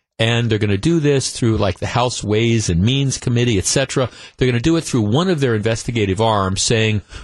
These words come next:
"We want to determine whether or not there was Russian collusion, whether the president is a crook, et cetera.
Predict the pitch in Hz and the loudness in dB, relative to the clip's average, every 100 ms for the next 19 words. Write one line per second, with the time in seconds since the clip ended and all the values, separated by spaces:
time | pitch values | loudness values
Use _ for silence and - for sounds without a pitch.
0 | - - 120 185 165 151 143 131 107 - | -10 0 2 2 0 0 0 -2 -2 -2
1 | 160 160 151 113 123 131 127 120 113 117 | 0 0 0 0 0 0 0 0 0 -2
2 | - 98 92 - 123 120 101 90 107 147 | -2 -2 -2 0 -2 0 -4 -2 0 2
3 | 156 131 139 98 120 135 135 113 - 123 | 2 2 0 0 0 0 -2 -2 0 0
4 | 120 117 95 87 - 147 135 - - - | 0 -2 0 -2 -2 -2 -2 -2 -4 0
5 | 147 - 143 | -2 0 -2